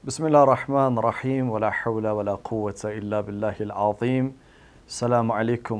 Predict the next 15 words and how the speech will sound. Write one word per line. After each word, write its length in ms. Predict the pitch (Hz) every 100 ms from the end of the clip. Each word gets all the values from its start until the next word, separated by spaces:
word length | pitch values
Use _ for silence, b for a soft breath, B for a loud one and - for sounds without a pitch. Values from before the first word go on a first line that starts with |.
| 104
ورحمة 420 | 104 95 104 92 101
الله 240 | 101 101 98
وبركاته. 840 | 95 98 95 110 104 117 113 151
سلام 340 | - 98 101 101
بولاكم 600 | 98 104 107 113 - 127
لا 100 | 127 131
يهون. 220 | 127 143 147 B B B -
يه 200 | 135 143 131 123
يوسف 460 | 127 127 127 123
النا 260 | 123 123 139 131
يوندموچو 580 | 110 107 104 104 98 104 -
تاريك 460 | 123 135 143 143 -
كفل 300 | - - 101 101
هولت 280 | 104 104 - - -
برنامجنا 760 | 101 98 107 113 117 139 151